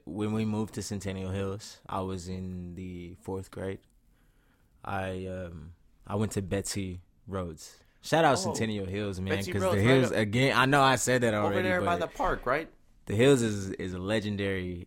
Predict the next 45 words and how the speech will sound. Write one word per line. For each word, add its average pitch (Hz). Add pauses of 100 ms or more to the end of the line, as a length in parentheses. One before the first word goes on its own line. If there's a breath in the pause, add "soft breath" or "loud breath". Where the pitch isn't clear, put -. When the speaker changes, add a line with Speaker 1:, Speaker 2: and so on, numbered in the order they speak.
Speaker 1:
area. 92
If 95
you 117
Speaker 2:
It 127
Speaker 1:
grew 117
up 107
there, 92 (340)
then 101
you 104
know. 90 (260)
Speaker 2:
I 123
Speaker 1:
But 190
Speaker 2:
didn't, 139
I 110
didn't 135
move 123
there 110
until 107
I 98
started 98
high 98
school. 95
I 87
was 92
a 92
sophomore 104
in 95
high 98
school 92
when 87
I 85
moved 87
Speaker 1:
But 113
what 127
a 131
Speaker 2:
to 92
Speaker 1:
great 113
place 104
to 92
fucking 92
be, 92
right? 95
Speaker 2:
And -
Speaker 1:
Like 113
Speaker 2:
now, 123